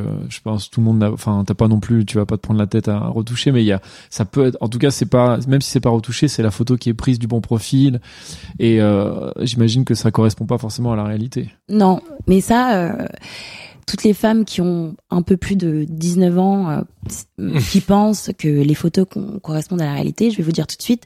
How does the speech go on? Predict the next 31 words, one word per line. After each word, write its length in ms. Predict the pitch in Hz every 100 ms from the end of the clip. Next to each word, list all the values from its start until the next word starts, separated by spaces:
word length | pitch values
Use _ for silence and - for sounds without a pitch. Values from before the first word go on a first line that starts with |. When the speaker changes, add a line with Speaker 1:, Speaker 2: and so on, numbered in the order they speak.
| - -
Speaker 2:
vous 80 | 165
vous 100 | 156 175
mentez. 360 | 185 190 - - -
Regardez-vous 640 | 175 170 175 160 160 214
et 80 | 170
regardez 240 | 151 151
vos 100 | 151
photos, 340 | 139 147 185 220
même 180 | 165
de 120 | 151 151
votre 260 | 143 -
base, 200 | 151 208 214
c'est 60 | 185
pas 140 | 180
la 80 | 165
même 100 | 156
chose. 220 | - 135 - - - - - - 190
Mais 100 | 240
il 60 |
y 40 | 277
a 60 |
des 80 | 196
choses 220 | 185 269
qui 100 | -
ne 60 | 214
trompent 260 | - 196 -
pas. 200 | 151 - -
La 80 | 160
couleur 280 | - 175 160
des 280 | 156 143
yeux 80 | 143